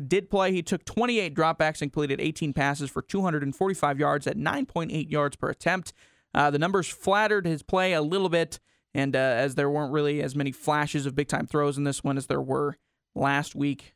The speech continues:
Um, last week, the Raiders completely shut down the Denver run game, and, uh, and while it performed a little bit better this week, it was only a marginal improvement, with Melvin Gordon and Javonte Williams combining for twenty-four attempts, but gained seventy, just seventy-three yards, uh, fifty-two of those which came after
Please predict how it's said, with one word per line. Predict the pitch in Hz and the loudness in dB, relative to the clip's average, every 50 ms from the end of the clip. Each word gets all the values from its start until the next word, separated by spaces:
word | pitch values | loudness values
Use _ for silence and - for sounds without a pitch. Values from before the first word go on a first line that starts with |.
| _ - | _ 0
Um, | 139 139 135 131 127 131 127 _ _ _ _ - - | 0 2 2 2 0 -2 -6 _ _ _ _ -2 0
last | 156 175 175 - | 2 2 2 2
week, | 185 190 170 - | -2 -2 -2 0
the | 165 | 0
Raiders | 151 160 165 165 165 156 | 2 2 2 2 0 0
completely | - - 147 - - 185 202 190 175 | 0 -2 -2 0 0 0 2 2 0
shut | 160 - 175 165 | 0 2 0 2
down | 151 165 156 151 | 2 2 0 0
the | 143 | 0
Denver | 135 151 147 143 135 135 | 0 -2 -2 0 -2 -4
run | 131 131 151 175 196 190 | -2 0 2 2 2 2
game, | 156 156 147 143 139 - - _ _ _ _ _ _ | 2 2 2 0 -2 -4 -6 _ _ _ _ _ _
and, | - 143 143 139 135 | -2 -2 0 2 2
uh, | 139 135 131 131 127 | 2 4 4 2 2
and | 117 131 135 | 0 -2 0
while | 131 143 147 147 143 | 2 2 4 4 2
it | 135 - | 0 -2
performed | - - - 170 156 135 | -6 -4 -2 -2 0 0
a | 143 | 0
little | 170 226 247 | 0 0 2
bit | 196 202 | 0 2
better | - 175 170 165 | 2 2 2 2
this | 156 156 156 - | 0 0 -2 -2
week, | - 160 156 | -2 -2 0
it | - | 0
was | 147 143 | 0 0
only | 156 165 160 | 0 0 0
a | 147 | 0
marginal | 135 139 147 156 156 156 156 147 143 | 2 2 2 0 0 0 -2 -2 -2
improvement, | 135 131 - 170 170 156 143 147 147 143 - - _ _ _ _ _ | -2 -2 -2 0 0 0 0 -2 -2 -2 -6 -12 _ _ _ _ _
with | - 151 143 143 | -2 -2 0 2
Melvin | 151 151 156 143 143 139 | 2 2 2 0 0 0
Gordon | 147 151 147 139 135 | 0 0 0 0 -2
and | 139 | -4
Javonte | - 147 131 135 139 131 - 135 | -2 -2 -2 -2 0 0 -2 -2
Williams | 135 143 139 135 135 131 - | 0 0 -2 -2 -2 -2 -2
combining | - 127 135 135 135 | -2 0 0 0 -2
for | - - | -4 -6
twenty-four | - - - 165 151 139 - 143 127 | -6 -4 -2 -2 -2 -2 -2 -2 -2
attempts, | 120 - - 143 139 135 - | -2 -2 -2 -2 -2 -2 -4
but | - 123 | -6 -4
gained | - 143 139 131 - - | -2 -2 -4 -4 -4 -6
seventy, | - - - - 233 226 214 185 165 | -6 -2 0 0 0 2 0 -2 -4
just | - - 156 - 160 - - | -4 -6 -4 -2 -2 -2 0
seventy-three | - 202 196 202 170 - - 147 143 | 0 0 0 -2 -4 -4 -4 -2 0
yards, | 139 147 147 143 139 139 - - _ _ _ _ _ _ - | 0 2 2 0 0 -2 -6 -14 _ _ _ _ _ _ 0
uh, | 131 135 | 0 0
fifty-two | - - 180 175 - 160 135 - - - 196 185 | 0 0 -2 -2 -2 -4 -6 -4 -4 -2 0 0
of | 156 131 | 0 0
those | 143 143 135 135 131 - | 0 0 0 0 -2 -4
which | 135 135 - - | -4 -6 -6 -6
came | - 139 135 135 131 131 - - | -6 -4 -4 -2 -4 -4 -6 -6
after | 120 135 - - - 143 123 | -8 -8 -6 -6 -6 -6 -6